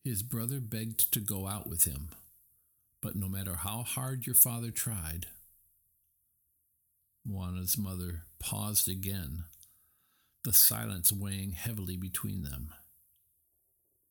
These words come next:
Moana's eyes widened in amazement, a mixture of emotions flooding through her.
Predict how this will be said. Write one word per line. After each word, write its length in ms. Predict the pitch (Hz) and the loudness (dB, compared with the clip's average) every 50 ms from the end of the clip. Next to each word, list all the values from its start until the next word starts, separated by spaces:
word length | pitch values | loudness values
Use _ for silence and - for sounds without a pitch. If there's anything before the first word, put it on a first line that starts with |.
| _ _ _ _ _ _ - _ _ _ _ - | _ _ _ _ _ _ -20 _ _ _ _ -6
Moana's 760 | 101 104 92 90 90 90 90 98 104 117 120 120 110 - - - - | -4 -4 -2 -2 -2 -2 -4 -2 -2 -2 -2 2 2 2 2 2 -4
eyes 540 | - 113 113 113 113 101 98 92 92 87 90 | -4 -4 -2 -2 -4 -4 -4 -4 -2 -2 -2
widened 800 | 90 87 92 95 95 98 107 120 131 127 117 127 127 123 120 113 | -4 -4 -4 -4 -4 -4 -4 -2 -4 -2 -2 -2 -2 -2 -4 -4
in 200 | - 170 113 104 | -2 -2 -2 0
amazement, 800 | 92 95 95 98 101 104 110 104 - - 90 76 - - - - - - - - - - _ _ _ _ _ _ _ - | 0 -2 -2 -2 -2 -2 0 0 0 -2 -2 -4 -6 -6 -8 -8 -8 -14 -20 -20 -20 -20 _ _ _ _ _ _ _ -8
a 120 | - 117 98 | -6 -4 -2
mixture 560 | 95 98 110 139 151 - - - - 123 113 | -2 -2 -2 0 4 4 4 6 4 2 2
of 80 | 107 104 | 0 0
emotions 580 | 110 104 104 107 113 107 - - - 90 90 | 0 0 0 -2 -2 0 0 0 0 2 6
flooding 460 | - - - 107 104 101 98 98 98 | 8 8 8 6 4 -2 -2 -2 -4
through 260 | 95 - 110 110 113 104 | -2 -2 -2 -2 -2 -4
her. 380 | 110 - 73 80 90 - - | -4 -6 -6 -6 -8 -10 -12